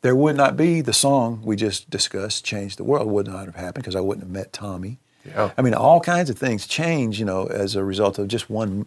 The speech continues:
Speaker 1: one step,
Speaker 2: If you
Speaker 1: you
Speaker 2: wouldn't
Speaker 1: know.
Speaker 2: have said yes at that one point.
Speaker 1: Yeah, and my, and then my grandfather,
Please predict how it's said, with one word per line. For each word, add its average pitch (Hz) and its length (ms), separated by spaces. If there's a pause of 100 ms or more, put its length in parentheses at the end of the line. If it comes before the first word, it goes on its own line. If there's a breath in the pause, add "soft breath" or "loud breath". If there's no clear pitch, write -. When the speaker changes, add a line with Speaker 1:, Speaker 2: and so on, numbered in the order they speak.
(120)
Speaker 1:
one 110 180
step, 180 320
Speaker 2:
If - 60
you - 40
Speaker 1:
you 104 60
Speaker 2:
wouldn't 110 100
Speaker 1:
know. 110 60
Speaker 2:
have - 40
said 113 240
yes 104 380
at 101 140
that 120 220
one 107 220
point. 104 400
Speaker 1:
Yeah, 147 300
and 110 220
my, 120 180
and 110 240
then 113 160
my 117 140
grandfather, 113 640